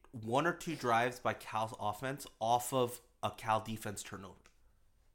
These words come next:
Right? I think we're gonna, I think the defense is gonna turn U W over at least twice in this game.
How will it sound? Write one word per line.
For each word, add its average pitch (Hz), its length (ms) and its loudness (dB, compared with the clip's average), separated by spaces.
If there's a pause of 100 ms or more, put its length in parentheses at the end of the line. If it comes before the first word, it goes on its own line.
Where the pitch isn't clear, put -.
(880)
Right? 185 180 -8 (720)
I 123 80 4
think 180 140 6
we're 196 120 8
gonna, 202 260 4
I 139 60 4
think 190 240 -2
the 190 60 -2
defense 165 380 -4
is 135 80 -8
gonna 135 180 -4
turn 127 460 -4
U 120 160 -6
W 113 200 0
over 107 160 -4
at 107 100 -6
least 131 240 -6
twice 107 360 -4
in 117 80 -6
this 117 120 -8
game. 143 300 -4